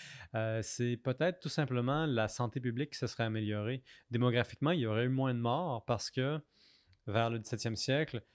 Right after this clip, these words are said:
les gens boivent plus de contenu dans une eau qui a été bouillie. Donc, quand on bouille l'eau,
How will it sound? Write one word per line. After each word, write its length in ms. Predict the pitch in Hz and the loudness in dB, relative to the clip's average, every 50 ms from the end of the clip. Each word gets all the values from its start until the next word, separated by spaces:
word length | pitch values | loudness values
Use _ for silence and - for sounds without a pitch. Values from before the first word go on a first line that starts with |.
| _ _ _ _ | _ _ _ _
les 200 | 120 113 113 110 | -2 0 2 2
gens 260 | 95 113 123 131 143 | 2 2 2 2 2
boivent 520 | 143 127 113 117 117 117 117 110 101 - - _ - | 2 2 4 4 4 4 2 0 -4 -8 -16 _ 0
plus 500 | 135 139 143 147 143 - - - - - _ _ _ _ _ _ _ _ _ _ _ - | 2 4 4 4 2 -2 -6 -10 -14 -16 _ _ _ _ _ _ _ _ _ _ _ -6
de 180 | 117 107 117 | 0 2 2
contenu 460 | 110 - 120 120 120 - - 143 160 147 | 2 4 2 2 2 0 0 0 2 2
dans 160 | 123 110 104 | 2 2 0
une 200 | - 117 117 120 | 0 0 0 2
eau 180 | 123 131 135 | 2 0 0
qui 160 | 131 - - 110 | -2 -2 0 0
a 80 | 104 104 | 0 0
été 280 | 104 - 113 110 110 | 0 -2 -2 -2 -2
bouillie. 400 | 104 98 107 104 101 101 104 117 - _ _ _ _ _ _ _ - 107 | -4 -4 -6 -6 -6 -6 -8 -10 -14 _ _ _ _ _ _ _ -18 -16
Donc, 720 | 107 101 107 104 101 113 107 110 110 113 110 - - - _ - | -14 -12 -12 0 2 2 2 2 0 -2 -6 -8 -10 -18 _ -4
quand 120 | 117 113 | -2 -2
on 120 | 113 110 107 | 0 -2 -2
bouille 280 | 104 107 107 107 107 | -2 0 0 2 4
l'eau, 320 | 117 131 143 156 165 156 | 4 4 4 4 2 0